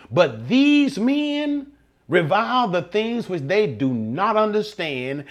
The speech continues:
and the things which they do not, they know by instinct, like unreasoning animals. By these things they are destroyed. Okay, what is he saying?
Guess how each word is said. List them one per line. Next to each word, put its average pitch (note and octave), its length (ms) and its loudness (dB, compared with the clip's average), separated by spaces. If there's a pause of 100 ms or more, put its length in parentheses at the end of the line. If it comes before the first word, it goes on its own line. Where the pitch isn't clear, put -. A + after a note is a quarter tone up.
(140)
and D#3 200 0
the C#3+ 80 0
things G#3+ 540 -2
which D#3+ 160 -4
they E3+ 220 -4
do B2+ 240 -2
not, C#3+ 280 -4 (160)
they F3 240 2
know F#3+ 540 4 (240)
by D3+ 320 2 (140)
instinct, F#3+ 720 0 (240)
like D3+ 420 -2 (560)
unreasoning F3+ 1120 0
animals. F#3+ 720 -4 (140)
By D#3+ 220 6
these A3 460 0
things D#3 320 -4
they B2+ 160 2
are C3 180 2
destroyed. G3 840 0 (180)
Okay, D#3 160 4
what F3 180 2
is F3+ 100 0
he F3+ 80 -4
saying? C#3+ 300 -6